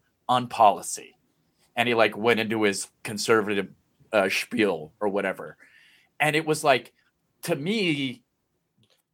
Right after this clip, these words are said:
that's what a lot, that's what I think some of these famous people should be able to step back and go, "Holy shit, I have people who hate trans people who are my fans." Not,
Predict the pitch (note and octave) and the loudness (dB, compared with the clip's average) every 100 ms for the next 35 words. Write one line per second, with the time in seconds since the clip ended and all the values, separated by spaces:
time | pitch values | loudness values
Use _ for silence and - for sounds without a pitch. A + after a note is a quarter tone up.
0 | _ - E3+ F#3+ F3+ F3+ C#3+ C#3+ C#3+ - | _ -2 -2 -2 -4 -2 0 2 0 2
1 | D#3+ F#3 F#3+ D#3+ D#3+ E3 D3+ - D#3 E3 | 0 0 0 0 0 -4 -6 -4 -2 -2
2 | D#3 C#3 - C#3+ C#3 C3+ - C3 C#3 B2+ | -4 -4 0 0 0 -4 -6 -10 -2 -2
3 | C3 A#2+ B2 A#2 G#2+ G2 - D3 - C3+ | -2 0 0 2 0 -4 0 0 2 4
4 | D3+ A2+ - A#2+ A#2 A#2+ A2+ A2 _ _ | 4 2 -4 -8 0 2 2 0 _ _
5 | _ _ _ _ _ - B3 G#3+ - A#3 | _ _ _ _ _ -6 -2 -2 0 0
6 | - C3+ D3 G#3+ A#3 - D#3 F#3+ E3+ C3+ | 2 2 4 4 2 -8 -8 -2 4 4
7 | - _ _ _ _ _ - D3+ C3 - | 2 _ _ _ _ _ -6 -4 -2 -4
8 | D3 E3+ D3+ - _ _ _ _ - - | 0 0 -2 -14 _ _ _ _ -10 0
9 | D#3 F3 F3 - A#2 G#2+ G#2 G2 G2 _ | 4 4 0 -4 -4 2 4 2 0 _
10 | _ _ _ _ - - C3 B2+ A#2+ A2+ | _ _ _ _ -12 -2 4 6 6 2
11 | A2 - C#3 C3+ - _ - - _ _ | 0 -4 -4 -4 -6 _ -16 -16 _ _
12 | _ _ _ _ _ _ _ _ D3 G#3+ | _ _ _ _ _ _ _ _ -6 -6